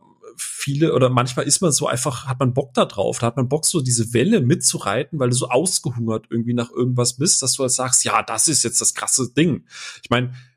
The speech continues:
wir müssen gar nicht so weit gucken, bleiben wir doch hier mal in unserer Runde. Wir sehen hier Heimkino Onno und Kino Onno. Sorry, Onno.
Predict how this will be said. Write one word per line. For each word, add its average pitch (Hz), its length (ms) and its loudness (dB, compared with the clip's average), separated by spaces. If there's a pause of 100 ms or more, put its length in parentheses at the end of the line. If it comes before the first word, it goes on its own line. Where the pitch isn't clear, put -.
wir 113 120 2
müssen 180 260 2
gar 175 160 0
nicht 196 140 0
so 160 120 0
weit 160 220 0
gucken, 202 280 -4
bleiben 147 280 0
wir 160 60 0
doch 156 160 -2
hier 143 160 2
mal 156 140 2
in 160 40 -6
unserer 156 320 0
Runde. 143 360 2 (220)
Wir 113 80 4
sehen 123 300 4
hier 135 280 2
Heimkino 147 560 2
Onno 160 280 0
und 160 120 -4
Kino 214 320 2
Onno. 113 340 -4 (400)
Sorry, 123 280 4
Onno. 113 220 2